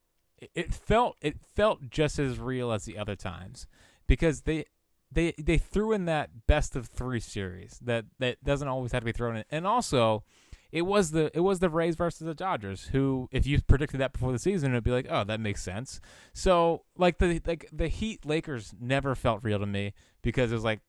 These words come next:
"Dude, the Heat wouldn't really be here if this was a legitimate season." But I genuinely felt like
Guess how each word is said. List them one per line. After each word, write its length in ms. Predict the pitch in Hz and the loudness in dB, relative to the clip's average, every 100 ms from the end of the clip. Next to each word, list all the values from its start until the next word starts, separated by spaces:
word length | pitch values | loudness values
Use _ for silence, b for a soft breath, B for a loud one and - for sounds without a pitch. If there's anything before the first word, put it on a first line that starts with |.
| - | -6
"Dude, 220 | 196 180 | -2 0
the 80 | 180 | 0
Heat 180 | 196 143 | 0 2
wouldn't 260 | 120 101 98 | 2 0 0
really 280 | 104 95 90 | 0 0 0
be 220 | 101 90 | -2 -4
here 200 | 98 92 | -4 -6
if 80 | - | -6
this 160 | 95 | -6
was 120 | 101 95 | -6 -6
a 60 | |
legitimate 540 | 95 95 104 98 92 - | -8 -8 -6 -6 -8 -8
season." 340 | 98 92 98 | -6 -6 2
But 140 | 131 | 6
I 140 | 165 190 | 6 4
genuinely 680 | 127 - 170 180 180 170 151 | -2 0 0 2 0 0 -4
felt 340 | - 160 135 | -2 -2 -2
like 300 | 117 107 110 | -2 -2 -4